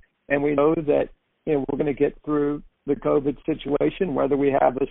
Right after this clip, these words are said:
smooth rollout of the vaccine or, you know, it continues to go like it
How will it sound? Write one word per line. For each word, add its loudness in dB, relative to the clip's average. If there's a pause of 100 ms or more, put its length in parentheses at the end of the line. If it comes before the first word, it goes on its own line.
smooth 0
rollout 2
of -2
the -2
vaccine -2
or, -2 (460)
you -4
know, -2
it -6
continues -6
to 0
go 2
like 4
it -4